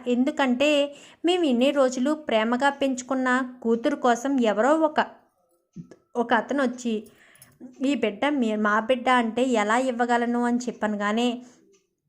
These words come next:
"అసలు మీకు బిడ్డ ఎక్కడ దొరికింది, మీరు ఎలా కనుక్కున్నారో ఆ విషయం చెప్పండి" అని చెప్పనేసరికి,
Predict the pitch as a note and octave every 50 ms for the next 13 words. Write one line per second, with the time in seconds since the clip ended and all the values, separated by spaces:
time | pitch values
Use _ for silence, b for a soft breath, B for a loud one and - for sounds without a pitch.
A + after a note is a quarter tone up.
0 | _ _ _ _ _ _ - - B3+ - C#4 C#4+ D4 D4 D4+ D4+ D4+ C4+ G#3+ -
1 | - F#3+ F#3 G3 A#3 C#4+ C#4 - C4+ C4 B3 C4+ B3+ B3+ B3+ C#4 B3+ C4 C#4 C4+
2 | B3 B3 B3 B3 B3 B3 A#3 A3 G#3 G3+ A#3+ C4 B3+ - C4+ B3+ B3+ B3 B3+ C4
3 | A#3+ A#3+ A#3+ A#3 A#3+ C#4+ D4 - - G#3+ G#3+ A3+ B3+ C4+ B3+ - - B3+ B3 B3
4 | B3 A3+ - - A3 G#3+ G#3+ G#3+ G#3+ - - A#3 B3+ B3 B3+ A3+ - - A3 G#3+
5 | G#3 G#3+ - G3+ G3 F#3+ - C#4+ D#4 D#4 C#4 C#4